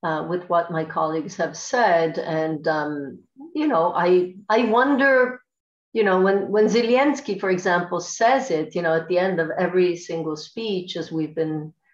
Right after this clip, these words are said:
listening to him on Telegram, or, uh, you know, wh-, what does he, th-, I mean, he is thinking about, is he appealing to the public? Because this has, you know, this, this phrase is so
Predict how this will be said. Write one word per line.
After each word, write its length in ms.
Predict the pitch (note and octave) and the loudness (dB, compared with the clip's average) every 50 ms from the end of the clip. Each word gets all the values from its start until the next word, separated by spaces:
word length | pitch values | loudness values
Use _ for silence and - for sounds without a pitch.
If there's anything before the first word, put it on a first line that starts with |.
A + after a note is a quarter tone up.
| _ _ - | _ _ -6
listening 500 | E3 F#3 F#3 F#3 - F3+ E3 E3 D#3+ D#3+ | -2 -2 -2 -2 -4 -4 -4 -4 -4 -4
to 120 | - E3 | -4 -4
him 240 | D#3 D#3+ D#3+ D#3 D3+ | -2 -2 -2 -4 -4
on 160 | D3 C#3+ C#3 | -6 -6 -6
Telegram, 680 | - F#3 F#3 F#3 G3 F3+ - F3 D#3+ D#3+ D#3 D#3 D#3 D#3 | -2 -2 0 0 0 0 0 0 0 0 0 0 -2 -2
or, 460 | C#3+ C3+ B2+ A#2+ A#2+ - - B2 - _ _ _ _ _ _ - - _ - - - | -4 -4 -6 -6 -8 -10 -12 -12 -16 _ _ _ _ _ _ -20 -20 _ -16 -8 -4
uh, 240 | - F3 F3 F3 F3 | -2 0 2 2 2
you 100 | F3 F#3+ | 2 4
know, 580 | F#3 F3+ F3 E3+ E3+ E3+ E3 E3 E3+ F3+ - - _ _ _ _ _ _ _ _ | 4 4 4 4 4 4 2 2 0 -4 -10 -18 _ _ _ _ _ _ _ _
wh-, 320 | - F3+ F3 G3+ G#3 - G3 | -10 -4 -2 -2 -2 0 0
what 220 | F#3 G#3+ A3+ A3+ - | 2 2 2 2 0
does 160 | C4 - - | -2 -2 0
he, 220 | A#3 G#3 F#3 - | -2 -2 -4 -4
th-, 160 | - F3+ - - G#3+ | -6 -8 -4 -2 0
I 60 | G#3+ | 2
mean, 420 | A3 A3+ A3 G#3 G3+ G3+ - - - - - - - | 2 4 2 2 0 0 -4 -8 -14 -14 -12 -10 -10
he 460 | - F#3+ - - A#3+ A#3 A#3 A#3 - A3+ | -10 -10 -6 -4 -2 -2 -2 0 2 2
is 200 | G#3+ G#3+ - - | 4 2 2 0
thinking 540 | - - G#3+ G#3+ A#3 A3 - A#3 A3+ A3+ A3+ | 0 2 2 2 2 0 -2 -2 0 0 2
about, 640 | G#3+ F#3+ G#3 G3+ G#3 G#3+ G#3+ A3+ G#3+ F3+ E3 - - - - - - - _ _ _ _ _ _ _ - | 2 2 4 4 4 4 2 2 0 -2 -6 -12 -16 -16 -16 -16 -16 -20 _ _ _ _ _ _ _ -2
is 140 | A3+ A3+ - | -2 0 2
he 120 | - D4 | 2 2
appealing 920 | C#4 C#4 C#4+ - - - D4+ D#4 D#4+ D#4+ D#4 D4 C4 A#3 G#3 F#3 F3+ F#3 - | 2 2 0 -2 0 2 2 4 4 4 4 4 6 4 4 4 2 0 -2
to 580 | - - C4+ B3+ A#3+ G#3+ F#3 E3+ D3 C#3+ - - _ _ _ _ _ | -2 0 2 2 4 4 4 2 2 -2 -6 -12 _ _ _ _ _
the 100 | - G#3+ | -2 0
public? 580 | G#3+ - - A#3 - E3 D#3+ G3 B3+ D#4+ - - - | 0 2 2 2 2 2 0 0 0 0 -2 -4 -6
Because 400 | A#3+ - - F#3+ F3+ F3+ F3 - | -4 0 0 2 2 0 0 2
this 220 | G3 F#3 F3+ - - | 2 2 2 0 -2
has, 460 | F#3+ F3 E3 D#3 D#3+ E3 D#3+ - - - | -2 0 0 0 0 -2 -4 -6 -6 -4
you 80 | F#3 | -2
know, 160 | F3 D#3+ D#3+ | 0 0 0
this, 280 | E3 F#3 F3+ F3+ - - | 2 2 0 0 -2 0
this 220 | G3 F3+ F3 - | 0 0 0 0
phrase 440 | - - F#3+ F#3+ F#3 F3+ F3 D#3+ E3+ | -2 2 4 4 6 4 4 2 0
is 100 | D#3+ D3+ | -2 -6
so 520 | - - - F#3 E3 E3 E3 E3 D3 D3+ | -4 -2 0 2 2 4 2 2 0 -2